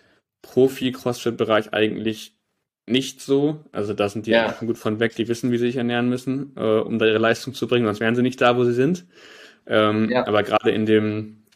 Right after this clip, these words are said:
Speaker 1: Amateurbereich, ähm, so im Breitensport, da ist das einfach auch noch so ein Ding, war das früher auch als CrossFit quasi, das ist ja noch nicht alt, ich weiß nicht, wie lange gibt's CrossFit jetzt? Ist noch nicht viel.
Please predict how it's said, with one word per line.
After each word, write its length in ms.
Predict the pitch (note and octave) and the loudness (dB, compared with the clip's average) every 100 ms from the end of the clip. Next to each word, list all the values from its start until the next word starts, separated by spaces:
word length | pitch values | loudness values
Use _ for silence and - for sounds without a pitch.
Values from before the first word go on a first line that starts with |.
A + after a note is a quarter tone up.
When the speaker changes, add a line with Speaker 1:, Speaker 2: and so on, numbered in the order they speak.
| - | -8
Speaker 1:
Amateurbereich, 1800 | G#2+ G#2 G#2 - A2+ A2+ A#2 A#2 - _ - G#2+ G#2 G#2 G#2+ G#2+ - - | -2 -2 -2 0 4 6 4 2 -6 _ -2 2 4 4 4 -2 -14 -10
ähm, 420 | - G#2 G2+ G#2+ | -4 -2 -2 -4
so 140 | G#2+ - | -8 -10
im 80 | G#2+ | -6
Breitensport, 760 | G#2 G#2 A2 - A2 G#2+ G#2+ - - - _ _ | 0 0 -2 -4 2 2 0 -14 -20 -20 _ _
da 100 | A2+ | -2
ist 180 | B2 - | 0 2
das 320 | C3+ C#3 - | 2 0 -6
einfach 260 | - A2+ C3 | -4 -2 -2
auch 100 | A#2+ | -2
noch 120 | B2 | -2
so 140 | - | -2
ein 100 | A2+ | -2
Ding, 180 | A#2 B2 | 0 0
war 80 | G#2 | 0
das 160 | G#2 | -2
früher 300 | - - A#2+ | -2 2 2
auch 60 | A#2 | 2
als 260 | - A2+ - | -2 -6 -6
CrossFit 600 | - A#2+ - A#2+ A#2 - _ _ | -6 -6 -2 -4 -4 -18 _ _
quasi, 340 | - A2 G#2+ G#2+ | -8 -6 -4 -6
das 140 | - A2+ | -8 -12
ist 120 | - | -4
ja 60 | |
noch 100 | A2+ | -2
nicht 220 | G#2+ G#2+ - | -2 -2 0
alt, 220 | A#2 A2 | 0 0
ich 80 | - | -4
weiß 180 | G#2+ | -6
nicht, 140 | A2+ G#2+ | -6 -10
wie 40 | |
lange 140 | G#2+ G#2+ | -6 -4
gibt's 180 | G#2+ - | -4 -4
CrossFit 360 | A#2+ - - | -8 -6 -4
jetzt? 340 | B2+ C3+ - _ _ _ | -4 -6 -10 _ _ _
Ist 160 | - | -12
noch 60 | - | -8
nicht 160 | - - | -8 -6
viel. 400 | A#2 A#2+ C#3 | -2 0 -2